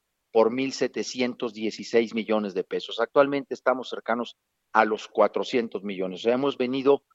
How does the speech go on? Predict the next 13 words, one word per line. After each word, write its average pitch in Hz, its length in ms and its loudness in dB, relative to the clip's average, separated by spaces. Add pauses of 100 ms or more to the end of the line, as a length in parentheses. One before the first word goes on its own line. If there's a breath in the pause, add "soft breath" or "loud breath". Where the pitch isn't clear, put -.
(300)
abatiendo, 175 840 4
eh, 127 240 0
eh, 120 400 -6
la 117 160 -2
deuda, 175 480 4
pero 104 160 0
además 113 440 0 (460)
equipando. 123 840 2 (100)
Hemos 113 320 -2
hecho 123 240 -2
un 127 100 -2
equipamiento 117 800 0
y 104 440 -8